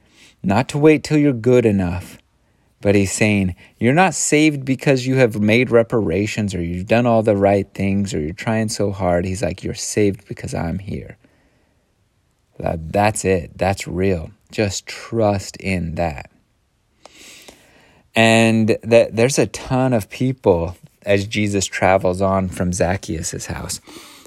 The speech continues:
And, and they're around the area, not just because of Jesus' fame, but also they're there 'cause Lazarus. Like, how often do you get to see a guy who was dead,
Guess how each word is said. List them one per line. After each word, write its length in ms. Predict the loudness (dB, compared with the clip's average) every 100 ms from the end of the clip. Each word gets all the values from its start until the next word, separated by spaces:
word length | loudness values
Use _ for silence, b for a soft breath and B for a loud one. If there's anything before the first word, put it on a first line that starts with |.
| B
And, 360 | 2 2 2 0
and 160 | 2
they're 200 | 4 6
around 320 | 4 0 0 0
the 160 | 2
area, 460 | 4 4 4 2 -2 b b b
not 180 | -2 0
just 220 | -2 -2
because 260 | -4 -2 -2
of 100 | -2
Jesus' 560 | -4 -4 -4 -6 -6
fame, 520 | -4 0 2 2 0 -4 b b 0
but 160 | 2 2
also 500 | 0 0 0 2 4
they're 240 | 6 6 6
there 380 | 6 4 2 -2
'cause 420 | -2 0 -2 -6 -12 -8
Lazarus. 1040 | -2 0 2 2 2 0 -8 -8 -8 -8
Like, 280 | -2 -2 -2
how 220 | 0 4
often 380 | 4 4 2 0
do 60 | 2
you 100 | 4
get 140 | 4
to 80 | 4
see 320 | 0 0 2
a 60 | 4
guy 300 | 6 6 4
who 140 | 2
was 320 | 2 2 2 0
dead, 800 | 4 6 8 6 4 -4 -10